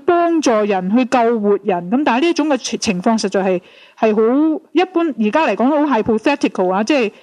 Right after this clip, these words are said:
好少見。我嘅知識好有限，我舉唔到啲咁嘅例子俾大家知道。可能有，或者係有嘅話呢，就係應該係，係，係透過更加智慧嘅方式下，即係嚟到去，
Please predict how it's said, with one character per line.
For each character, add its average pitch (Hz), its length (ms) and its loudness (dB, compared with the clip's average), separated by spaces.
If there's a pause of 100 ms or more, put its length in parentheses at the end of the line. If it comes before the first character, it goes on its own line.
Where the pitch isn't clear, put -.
(160)
好 311 140 2
少 277 220 0
見。 233 180 0
我 233 140 0
嘅 254 140 0
知 349 180 0
識 302 140 0
好 269 120 0
有 247 100 2 (100)
限， 202 180 -2
我 226 80 2
舉 240 140 2
唔 202 100 -4
到 214 140 2
啲 262 100 0
咁 240 120 0
嘅 220 220 0
例 175 80 -2
子 208 160 -2
俾 214 120 0
大 190 120 -2
家 190 120 -2
知 196 180 -2
道。 175 80 -2
可 277 160 2
能 196 180 -2
有， 170 320 -2 (760)
或 233 80 2
者 311 120 0
係 330 180 2
有 226 120 0 (140)
嘅 262 120 2
話 220 180 0
呢， 302 120 0
就 285 100 0
係 214 240 0 (260)
應 349 120 0
該 320 100 2 (100)
係， 214 180 -2 (240)
係， 233 260 0
係 220 200 -2 (160)
透 262 180 0
過 247 120 2
更 247 180 0
加 294 80 2
智 240 220 -2
慧 226 120 2
嘅 220 100 0
方 269 260 -2
式 262 160 -4
下， 214 160 -2
即 285 120 -4
係 247 120 0
嚟 190 120 -2
到 226 160 0
去， 214 140 2